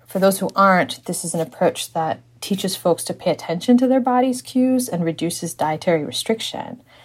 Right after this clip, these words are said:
And it's not something that I'm an expert in, but I would really encourage your listeners to learn more from those who are, like Christy Harrison, who does excellent work on the topic and has a great new book on the subject as well.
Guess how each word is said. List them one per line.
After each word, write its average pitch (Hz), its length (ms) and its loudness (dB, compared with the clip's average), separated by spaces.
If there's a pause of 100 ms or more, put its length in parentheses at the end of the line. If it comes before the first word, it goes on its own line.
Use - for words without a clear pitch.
(400)
And 165 360 -2
it's 185 120 -2
not 247 180 6
something 226 400 4
that 190 120 4
I'm 175 200 0
an 170 140 -4
expert 190 440 -2
in, 151 380 -6 (180)
but 170 260 2
I 190 40 2
would 196 140 -2
really 233 220 6
encourage 202 360 2
your 190 100 -2
listeners 180 340 -4
to - 320 -6
learn 185 380 0
more 190 180 6
from 185 240 -2
those 190 240 2
who - 200 -4
are, 156 480 4
like 165 360 -4
Christy 196 340 -4
Harrison, 175 520 -2
who 156 280 -4
does 170 220 -4
excellent - 320 -2
work 190 220 0
on 170 80 2
the 160 80 -4
topic 156 420 -4
and 147 80 -10
has 165 160 -2
a 160 80 0
great 175 300 -4
new 180 120 -2
book 170 260 -6
on 156 80 -4
the 143 80 -4
subject - 420 -8
as - 120 -8
well. 165 300 -2